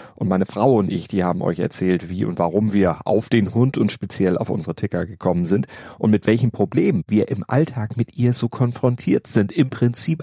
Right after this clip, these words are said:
ab Sekunde eins, in der der Hund bei uns angekommen war.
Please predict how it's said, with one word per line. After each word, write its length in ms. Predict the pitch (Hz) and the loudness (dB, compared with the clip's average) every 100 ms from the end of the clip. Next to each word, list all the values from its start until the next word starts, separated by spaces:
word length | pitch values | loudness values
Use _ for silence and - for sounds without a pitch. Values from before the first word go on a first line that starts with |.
| - | -4
ab 240 | 156 139 - | -4 -2 -2
Sekunde 680 | 143 143 - 147 143 117 | -2 0 2 2 2 2
eins, 320 | 110 127 139 - - - - | 2 2 0 -6 -14 -20 -6
in 140 | - | 0
der 120 | 113 110 | 4 4
der 140 | 104 | 4
Hund 220 | 107 104 - - | 2 0 -6 -4
bei 80 | 98 | -2
uns 280 | 98 104 | -2 -4
angekommen 720 | - - 113 101 - 165 117 - | -6 -4 -2 -2 -2 -4 -4 -10
war. 180 | - | -16